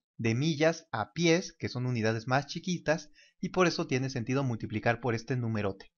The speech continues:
Pero bueno, vamos a hacer las cuentas acá. Pies se cancela con pies, las unidades nos quedan yardas, y nos queda, nos queda diez mil quinientos sesenta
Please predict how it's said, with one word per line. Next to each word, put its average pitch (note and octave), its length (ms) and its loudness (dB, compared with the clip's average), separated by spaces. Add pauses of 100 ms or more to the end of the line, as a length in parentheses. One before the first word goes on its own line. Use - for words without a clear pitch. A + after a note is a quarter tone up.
(380)
Pero F#3 200 2
bueno, B2+ 260 2 (300)
vamos F#3 200 -2
a - 20 0
hacer D3+ 160 0
las C#3+ 160 0
cuentas B2+ 320 -4
acá. A3 380 0
Pies D3+ 220 2
se - 100 -8
cancela A2+ 400 -4
con C#3 180 -8
pies, G3+ 400 0 (320)
las A#2+ 180 -4
unidades C3 460 0
nos A2 160 -8
quedan B2+ 340 -2
yardas, F3 640 2 (240)
y C3+ 80 -4
nos A#2+ 180 -4
queda, D3+ 420 -2 (380)
nos A2+ 220 -8
queda B2+ 260 -2
diez A2 380 -4
mil F#3 320 -2
quinientos B2+ 640 -8
sesenta E3+ 800 -6